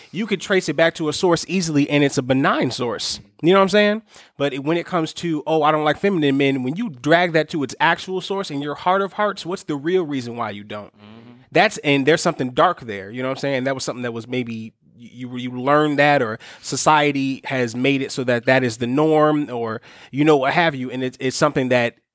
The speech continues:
Speaker 1: causes damage because now you're excluding people, you're othering people based off of things that they can't change. Now, I understand that height is not something that you can change, but I still feel like that is more benign than saying "no fats, no femmes," or saying, "Oh,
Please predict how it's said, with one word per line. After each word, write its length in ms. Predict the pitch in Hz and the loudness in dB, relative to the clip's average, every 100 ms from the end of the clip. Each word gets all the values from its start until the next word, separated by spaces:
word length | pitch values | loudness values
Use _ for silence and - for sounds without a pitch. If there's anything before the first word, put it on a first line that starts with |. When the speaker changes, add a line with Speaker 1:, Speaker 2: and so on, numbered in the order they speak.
| - | -12
Speaker 1:
causes 420 | - 143 131 117 | -2 0 0 -2
damage 400 | 120 156 123 110 | 2 2 2 -4
because 280 | 120 123 113 | -6 -4 -2
now 240 | 123 139 131 | 2 4 4
you're 240 | 123 127 | 2 0
excluding 520 | 120 - - 160 135 | -2 -2 0 2 2
people, 260 | 123 120 120 | -2 -4 -4
you're 180 | 120 123 | -6 2
othering 400 | 156 143 127 117 | 2 2 -2 -4
people 320 | 131 113 117 | -4 -6 -8
based 300 | 110 120 117 | -2 0 0
off 200 | - 120 | -4 -6
of 60 | 127 | -4
things 240 | 127 117 | -6 -6
that 100 | 120 | -6
they 140 | 131 123 | -4 -4
can't 260 | 127 107 | -4 -4
change. 300 | 123 139 110 | 0 0 -2
Now, 300 | 120 123 113 - - | -2 0 0 -4 -2
I 180 | 143 165 | 2 2
understand 380 | 160 - 156 | 2 2 2
that 60 | 127 | 2
height 240 | - 156 | -2 -4
is 100 | 131 | -2
not 100 | 143 | -4
something 160 | 131 123 120 | -2 -4 -6
that 80 | 143 | -8
you 60 | |
can 160 | 131 123 | -8 -4
change, 440 | 156 147 120 110 | 0 2 2 -2
but 240 | 120 123 120 - - | 0 0 0 -10 -8
I 120 | 127 | -4
still 260 | - 170 165 | 0 0 0
feel 160 | 170 | 0
like 240 | 139 127 120 | 0 0 2
that 240 | 131 131 | 2 2
is 160 | 127 123 | -4 -4
more 200 | 131 127 | -4 -2
benign 540 | 120 123 123 117 113 | -2 0 0 0 -4
than 340 | 117 113 107 110 - _ | -6 -6 -6 -12 -20 _
saying 480 | - - 156 139 123 | -6 2 4 4 0
"no 140 | 123 | -2
fats, 320 | 120 127 117 127 | 0 0 0 -4
no 120 | 117 | -8
femmes," 380 | - 120 113 - | -6 -6 -6 -10
or 120 | 117 | -8
saying, 340 | - 139 127 127 | -2 0 0 0
"Oh, 320 | 143 131 | -2 -2